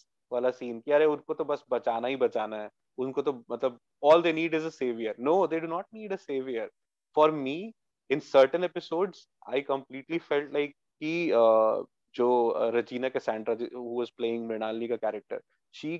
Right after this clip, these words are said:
completely out, like, uh, she outshone, uh, uh, इशफाक का कैरेक्टर, I mean, विक्रम साराभाई। मतलब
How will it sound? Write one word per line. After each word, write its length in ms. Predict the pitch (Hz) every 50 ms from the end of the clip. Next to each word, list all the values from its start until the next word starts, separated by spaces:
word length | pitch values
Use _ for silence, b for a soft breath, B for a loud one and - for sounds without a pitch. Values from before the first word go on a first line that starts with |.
| - -
completely 680 | 139 135 143 - - 139 143 131 - 147 156 165 165 156 - _ _ _ _ - 113
out, 220 | 120 127 139 147 - _ _ _ _ - -
like, 140 | 113 - - - 67 87
uh, 380 | - - _ _ _ - 113
she 300 | 120 - - - 175 160 - - 117
outshone, 580 | 127 147 147 - - 165 165 170 160 127 110
uh, 440 | - 110 107 104 104 104 104 104 104 _ _ _ _ _ _ _ _ _ _ _ - -
uh, 340 | 78 - - 78 87 - -
इशफाक 480 | 127 131 - - 135 127 131 131 - -
का 60 | 139
कैरेक्टर, 380 | 123 120 107 107 104 - - 107
I 100 | 113 117
mean, 220 | 117 110 107 -
विक्रम 320 | - 123 120 - 139 131 127
साराभाई। 460 | - 120 107 110 110 107 104 98 - _ _ _ _ _ _ _ _ - 120
मतलब 280 | 117 160 175 170 143